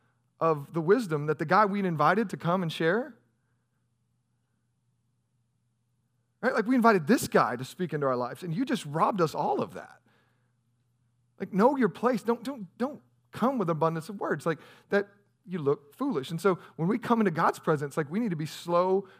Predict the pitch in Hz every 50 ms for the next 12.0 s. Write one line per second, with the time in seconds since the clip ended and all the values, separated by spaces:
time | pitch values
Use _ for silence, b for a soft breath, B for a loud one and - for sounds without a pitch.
0 | B - 196 180 - _ - 135 131 123 - - b b b b _ - - 180
1 | 196 190 - - - _ _ _ _ _ _ - - 123 123 139 147 - - -
2 | - - - _ _ _ _ _ _ _ _ _ _ _ _ _ _ _ _ -
3 | 123 135 135 139 135 151 151 151 143 139 139 156 156 131 123 117 - - 135 139
4 | 165 180 175 - 202 185 170 156 143 147 147 - 135 147 156 151 151 147 135 113
5 | - - 151 156 156 156 165 160 - _ - - 208 208 214 214 220 226 240 226
6 | 226 B B B B B B - 156 165 170 175 175 165 151 - - 156 135 120
7 | 117 113 117 120 _ _ _ _ _ _ _ 127 - 135 131 123 117 120 101 -
8 | - _ _ _ _ _ _ _ _ _ - 131 135 - 190 190 196 202 185 175
9 | 170 151 b b b b b - 135 127 147 147 139 139 - - - 165 _ _
10 | - 147 127 - - - - 98 113 _ _ - 151 160 160 160 - - 214 160
11 | 117 b b b b b b 143 160 185 208 208 - - 226 220 208 208 202